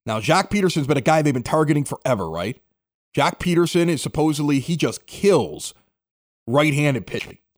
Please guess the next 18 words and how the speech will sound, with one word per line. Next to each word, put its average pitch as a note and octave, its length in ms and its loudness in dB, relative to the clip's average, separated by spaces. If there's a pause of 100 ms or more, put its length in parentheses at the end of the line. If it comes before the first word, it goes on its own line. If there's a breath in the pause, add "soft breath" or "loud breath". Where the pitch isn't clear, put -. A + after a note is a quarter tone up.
(280)
In A2+ 80 -10
fact, F3 460 -2 (200)
he's D3 120 -2
got D#3 140 2
a C#3+ 40 -2
career F#3 480 2
three G#3+ 280 -2
fifty-two F3+ 500 -2
on D3+ 140 2
base F#3 200 0
percentage F3+ 480 -2
and C#3 80 -8
a B2 40 -6
five F3+ 400 0
oh F3+ 120 4
four E3 220 0
slugging D3+ 360 0
percentage A2 540 -6